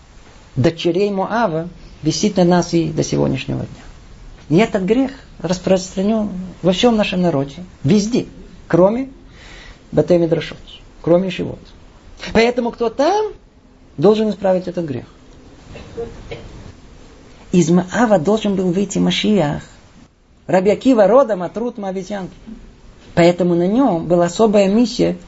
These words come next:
исправления проклятия в благословение. Поэтому он и основал ешиву, которая должна была исправить этот грех. <laughs> Вот это то, что раскрывает Рама Мипана, когда он пишет, что двадцать четыре тысячи учеников Раби Акива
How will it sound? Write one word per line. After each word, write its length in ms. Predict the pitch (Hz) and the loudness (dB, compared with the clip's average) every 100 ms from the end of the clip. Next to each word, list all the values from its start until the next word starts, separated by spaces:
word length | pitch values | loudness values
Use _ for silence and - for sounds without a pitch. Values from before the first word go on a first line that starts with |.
| - | -2
исправления 640 | 151 - 165 170 196 185 | -2 2 2 4 2 0
проклятия 680 | 180 160 160 185 226 233 226 - | 0 -2 2 2 2 -4 -12 -12
в 200 | 147 175 180 | -8 -8 -6
благословение. 680 | 160 151 147 156 143 110 127 123 - - - - - - - - - - - - | -6 -4 -4 -6 -4 -6 -8 -16 -20 -20 -20 -20 -20 -20 -20 -20 -20 -20 -10 -2
Поэтому 320 | 180 220 247 | 2 4 4
он 100 | 277 | 4
и 40 | |
основал 480 | 285 277 302 320 339 | 2 2 4 6 4
ешиву, 440 | 233 202 277 254 214 | 2 -2 -2 0 0
которая 380 | 190 220 233 | 0 2 2
должна 400 | 202 208 202 254 | 2 0 2 2
была 400 | 202 208 247 220 190 | 4 6 4 2 -2
исправить 540 | 175 - 220 208 202 | -6 -2 -2 0 -4
этот 200 | 185 185 | -4 -4
грех. 280 | 190 185 - - - - | -4 -6 -8 -16 -20 -10
<laughs> 120 | 131 131 - - - - - - | -8 -8 -10 -14 -12 -12 -8 0
Вот 140 | 156 | 4
это 160 | 240 240 | 4 2
то, 140 | 208 | -2
что 140 | - 196 | -4 -6
раскрывает 680 | 180 - 180 208 180 160 160 | -6 -4 -2 -2 -2 0 2
Рама 220 | 165 160 | 2 0
Мипана, 440 | 156 196 180 147 - - - - - - - | 0 0 0 -2 -10 -20 -20 -20 -20 -20 -4
когда 180 | 151 175 | 2 2
он 80 | 170 | 2
пишет, 320 | 196 165 151 | 0 0 -2
что 420 | - - - 165 | -4 -10 -2 0
двадцать 360 | 139 214 220 185 | 2 2 0 -6
четыре 360 | 175 196 185 | -8 -4 -4
тысячи 360 | 175 190 180 165 | -4 -8 -6 -4
учеников 560 | 156 156 151 185 190 180 | -4 -2 -2 2 2 4
Раби 260 | 156 143 | 2 2
Акива 460 | 139 - 117 117 | 0 -2 -4 -2